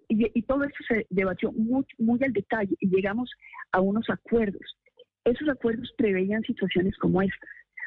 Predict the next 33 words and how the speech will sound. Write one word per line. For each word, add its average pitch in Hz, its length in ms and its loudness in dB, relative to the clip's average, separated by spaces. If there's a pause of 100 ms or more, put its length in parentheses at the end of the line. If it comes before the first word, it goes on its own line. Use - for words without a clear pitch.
(220)
porque 214 360 2
obviamente, 285 760 0 (320)
obviamente 202 720 0
Alejandro 196 600 2 (280)
fue 370 100 2
el - 160 0
primero 220 360 2
en 226 60 0
decir, 196 280 0
"Bueno, 240 260 0 (360)
¿qué 214 120 4
pasa 196 480 -2 (680)
si - 60 0
a 170 60 2
mí 190 140 2
me 202 100 0
apoya 240 320 0
gente 240 440 0 (420)
que 175 160 4
es 175 80 0
de 208 80 2
los 233 140 0
partidos 196 400 -2
tradicionales 190 680 0 (480)
y 214 100 6
que 208 120 2
van 180 160 0
en 208 100 0
contra 214 480 -2 (100)
de 190 160 2
lo 170 100 2
que 170 120 -4
aquí, 190 400 0